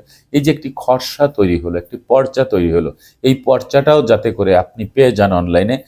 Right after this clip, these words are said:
সে কথাও কিন্তু বলা হয়েছে যে আপনার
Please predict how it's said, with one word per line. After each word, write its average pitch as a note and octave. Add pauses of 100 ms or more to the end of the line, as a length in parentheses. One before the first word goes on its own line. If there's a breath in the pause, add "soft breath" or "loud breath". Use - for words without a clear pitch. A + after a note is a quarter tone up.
(280 soft breath)
সে D#3
কথাও D#3
কিন্তু A2+
বলা D2
হয়েছে C#2 (360)
যে F#2+ (140)
আপনার C#3+